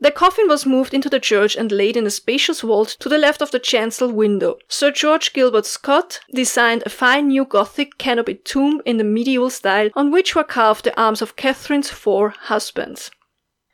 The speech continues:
The tomb was based on a woodcut of the original monument preserved in an old book, The Seven Lamps of Virginity, and on a pattern of a fragment of masonry found in the wall near the Queen's grave. John Burney Phillip, who worked on the Albert Memorial,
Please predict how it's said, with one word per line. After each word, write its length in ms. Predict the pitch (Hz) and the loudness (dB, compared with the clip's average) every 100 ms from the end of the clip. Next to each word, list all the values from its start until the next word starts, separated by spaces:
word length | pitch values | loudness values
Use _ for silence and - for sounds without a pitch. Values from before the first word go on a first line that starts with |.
| - | -6
The 180 | 254 285 | 0 0
tomb 400 | 294 349 381 381 | 2 2 4 2
was 160 | 339 | 0
based 400 | 294 233 233 240 | 2 2 4 0
on 100 | 254 | 0
a 60 | 240 | 0
woodcut 420 | 240 - - 262 | 0 -4 -2 0
of 120 | 233 | 0
the 80 | 214 | 2
original 420 | 208 226 - 254 | 2 2 0 2
monument 560 | 247 214 220 226 220 214 | 2 2 2 0 0 -2
preserved 540 | - - 185 214 - | -6 -2 0 0 -2
in 100 | 233 | -4
an 120 | 220 214 | -2 0
old 340 | 208 202 202 - | 2 2 0 -4
book, 340 | 185 - - - | -4 -6 -18 -8
The 80 | 190 | -4
Seven 400 | - 240 277 277 | 0 2 2 2
Lamps 260 | 226 233 | 0 0
of 120 | - | -4
Virginity, 640 | 220 214 262 262 240 247 247 | -4 -2 0 0 0 0 0
and 100 | 254 | -2
on 80 | 320 | -2
a 60 | |
pattern 480 | 330 - 240 240 240 | -2 -2 -2 0 -2
of 160 | - 214 | -2 -4
a 60 | |
fragment 480 | - - 185 208 214 | -6 -2 -2 0 -4
of 100 | - | -4
masonry 500 | 202 220 226 240 220 | -2 -2 0 -2 -2
found 380 | 214 - 208 220 | -2 -2 0 0
in 60 | 233 | 0
the 100 | 214 | 0
wall 220 | 190 202 | 0 0
near 240 | 214 220 | 0 0
the 80 | 202 | 0
Queen's 460 | 196 - 214 208 - | -2 -4 -2 -2 -4
grave. 500 | - - - - - - | -6 -6 -6 -10 -16 -4
John 420 | 269 269 311 302 | 0 2 0 2
Burney 360 | 226 233 233 | 4 4 2
Phillip, 460 | 226 - 320 254 277 | -4 -2 2 2 2
who 120 | - | -4
worked 320 | 233 208 208 | 0 2 0
on 120 | 202 208 | 0 -2
the 160 | 196 202 | 0 0
Albert 300 | 202 220 233 | 2 0 -2
Memorial, 640 | 226 226 214 226 247 302 | 0 2 2 2 0 -2